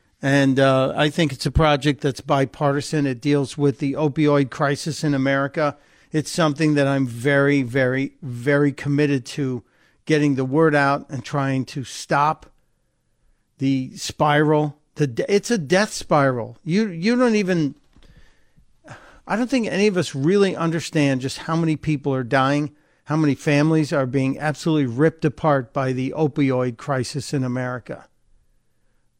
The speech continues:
More than thirty-two thousand people last year died of,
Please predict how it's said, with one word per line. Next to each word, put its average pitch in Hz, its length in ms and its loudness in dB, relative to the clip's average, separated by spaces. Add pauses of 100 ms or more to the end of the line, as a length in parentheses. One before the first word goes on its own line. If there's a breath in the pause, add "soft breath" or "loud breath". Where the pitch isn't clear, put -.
(120)
More 165 200 0
than 165 200 0
thirty-two 156 560 -2
thousand 135 500 0
people 127 460 -6
last 131 440 -6
year 123 220 -8
died 131 480 -10 (1400)
of, 151 300 -8